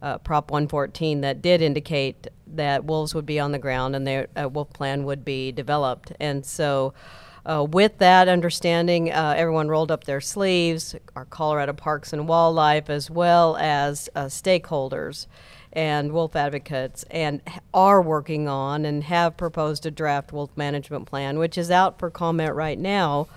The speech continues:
Uh, but again, it does provide that complexity of the migrating wolves versus the introduced wolves, and, and how are you going to know which wolf is which when it is on the landscape? Uh,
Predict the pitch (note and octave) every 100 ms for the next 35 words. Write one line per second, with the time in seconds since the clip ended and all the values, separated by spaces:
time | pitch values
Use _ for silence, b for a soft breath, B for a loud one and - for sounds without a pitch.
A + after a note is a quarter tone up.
0 | B B B B - E3+ E3 F#3 G3 F#3
1 | G#3+ G#3 G3+ F#3+ G3+ G3+ F#3 E3 D3+ D3+
2 | C#3+ - D3+ C#3 C#3+ C#3 - D3 C#3+ C#3+
3 | D#3 D3 C#3+ D3 - D#3 D#3 F3 F3 E3
4 | D3+ D3 C#3+ C#3+ C#3 - D3+ D3 D3 D3
5 | C#3+ D3+ C#3+ D#3+ D#3 C#3+ D3 D3 D3 B2+
6 | C#3+ - E3 B2 C3 B B B B -
7 | E3 D#3+ D3+ D3 D#3 F3+ F3 E3 E3+ F3
8 | F3 D#3 D3+ D#3 C#3+ C#3+ C#3+ D#3 C#3+ C#3+
9 | C#3+ C#3 D3+ D#3 - D3+ C#3 C#3+ C#3+ D#3
10 | D#3+ C3+ - - D#3 D3+ D3 C#3+ D#3 D3
11 | D3 C#3 C#3 C#3 C#3 C#3 - D3 C#3 C3+
12 | - - D3 C#3 C3+ C3